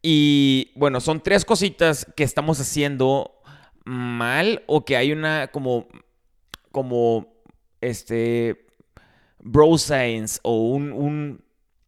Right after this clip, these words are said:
eh, como una especie de mito, pero realmente no es la mejor forma para poder mejorar sus tiempos, sino, sino es, eh, precisamente lo opuesto.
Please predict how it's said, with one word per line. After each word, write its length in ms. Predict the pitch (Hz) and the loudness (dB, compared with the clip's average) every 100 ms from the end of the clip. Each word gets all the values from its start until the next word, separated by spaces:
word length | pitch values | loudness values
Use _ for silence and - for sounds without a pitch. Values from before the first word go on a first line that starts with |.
| - - | -20 -6
eh, 360 | 123 120 117 92 - _ _ _ _ _ _ _ _ _ _ | -2 0 0 -4 -10 _ _ _ _ _ _ _ _ _ _
como 140 | 156 165 | -2 -2
una 60 | |
especie 320 | 190 226 - 262 | 0 -2 0 2
de 140 | 175 | 2
mito, 760 | 120 123 151 214 - 131 117 110 - - - | 0 0 0 0 0 0 0 -2 -12 -20 -8
pero 180 | - 165 | -2 -2
realmente 680 | 185 208 220 220 233 226 208 | -2 -4 -4 -6 -4 -4 -4
no 200 | 185 180 | -2 -2
es 80 | 190 | -2
la 120 | 208 | -4
mejor 320 | 175 170 170 | -6 -6 -6
forma 440 | - 160 175 175 | -4 -2 -2 -4
para 240 | - 143 - | -4 -6 -4
poder 220 | 131 127 | -4 -4
mejorar 340 | 143 135 120 | -6 -6 -6
sus 240 | 120 123 - | -6 -10 -6
tiempos, 360 | 160 147 120 | -4 -2 -4
sino, 240 | 123 113 57 | -6 -8 -8
sino 320 | 120 117 113 | -6 -4 -2
es, 260 | 117 - - _ _ - - | -4 -6 -14 _ _ -18 -14
eh, 220 | - - - | -12 -12 -6
precisamente 560 | 123 113 135 127 123 | -4 -4 -6 -6 -4
lo 80 | 123 | -2
opuesto. 420 | 107 151 127 101 | 0 0 0 -4